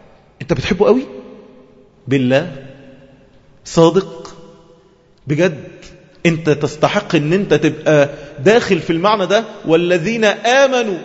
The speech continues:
أشد حبا لله"؟ أصله قال الآية دي في آية شرك المحبة:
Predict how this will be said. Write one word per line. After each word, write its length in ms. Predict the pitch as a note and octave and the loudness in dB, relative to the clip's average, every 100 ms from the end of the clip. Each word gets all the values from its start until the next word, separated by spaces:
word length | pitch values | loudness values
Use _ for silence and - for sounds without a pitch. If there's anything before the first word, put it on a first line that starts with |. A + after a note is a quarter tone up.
| - - | -10 0
أشد 500 | F3+ - A3 F#3 D#3 | 0 2 -4 -2 -2
حبا 400 | F3+ G#3 D#3+ D#3 | 0 -2 0 0
لله"؟ 440 | D3+ D3 D3 E3+ F3+ - - - - - _ _ - | 0 -2 -2 -4 -4 -16 -20 -20 -20 -20 _ _ -12
أصله 220 | E3+ F3+ | -12 -4
قال 340 | E3+ G#3+ A3 - - - - - - _ - | 0 2 0 -8 -14 -18 -20 -20 -20 _ -8
الآية 540 | E3+ F3 G#3+ A#3 G#3 G#3 - C#3+ | -6 0 2 2 0 -4 -14 -6
دي 180 | G3+ A#3 - - - - - | -4 -4 -10 -20 -20 -20 -14
في 160 | - F3 | -2 2
آية 180 | D#3 D3+ | 2 2
شرك 280 | A#3 A3+ | -6 -2
المحبة: 540 | F#3 D#3 F3+ F3 A2 | -4 -2 -2 -2 -2